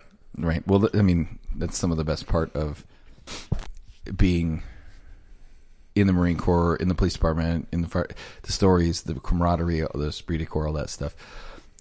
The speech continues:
Uh, today, I figured we would, we would just talk about,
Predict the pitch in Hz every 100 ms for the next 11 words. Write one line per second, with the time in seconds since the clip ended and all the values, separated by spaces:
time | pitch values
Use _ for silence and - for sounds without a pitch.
0 | - 98 92 90 - - - - 120 110
1 | 170 113 113 120 - - - 90 117 107
2 | 95 107 117 87 - - 113 156 110 98
3 | - 101 95 95 90 -